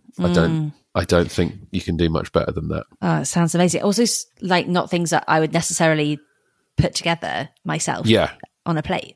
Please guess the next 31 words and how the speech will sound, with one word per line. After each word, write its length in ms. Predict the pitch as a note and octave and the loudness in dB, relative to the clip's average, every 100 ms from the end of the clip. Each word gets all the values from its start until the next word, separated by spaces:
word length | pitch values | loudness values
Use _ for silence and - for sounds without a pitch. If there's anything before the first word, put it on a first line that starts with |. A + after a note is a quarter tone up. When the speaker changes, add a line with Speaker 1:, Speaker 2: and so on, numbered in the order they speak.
| _ | _
Speaker 2:
but 120 | - | -10
they, 240 | D3 D3+ - | -8 -8 0
Speaker 1:
Yeah. 220 | C#3+ F#3+ | 4 4
Speaker 2:
they 80 | D#3 | 2
worked. 480 | D#3+ A2 - - - - _ _ | 2 0 -6 -14 -20 -20 _ _
Speaker 1:
Yeah, 260 | C3 C3 A2+ | 0 2 2
they 140 | G2+ | 2
really 260 | B2+ C3 G#2+ | 4 4 4
worked. 500 | G2+ F#2 - - - | 2 2 0 -8 -6
And 120 | B2 B2 | -2 0
it 40 | |
was 120 | B2+ | 2
more, 360 | D3+ B2+ A2+ - | 4 6 4 2
it's 280 | A#2+ - B2+ | -2 -4 -2
sort 140 | - | 0
of 80 | G2+ | 0
snacky 580 | - A#2+ - A2 F#2+ F#2 | 0 -2 -2 0 2 2
and, 120 | F2+ | 2
like, 220 | E2+ - | 0 0
picky, 300 | - - F2+ | -4 -2 -2
and 120 | D#2+ | 0
I 40 | E2 | 0
quite 200 | F2 - | 0 2
like 180 | E2+ | 0
that 120 | - D2+ | 0 -4
in 80 | D#2 | -4
a 40 | |
starter. 520 | - D#2 C#2+ - D#2 - _ - | -4 -4 -4 -8 -10 -12 _ -6
Oh, 240 | - - | -4 -4
main 460 | G#2+ G#2 G#2+ A2 G#2 | -6 -2 0 2 0
course. 680 | G2 G#2+ G2 F2 - - - | 0 2 4 2 -2 -6 -8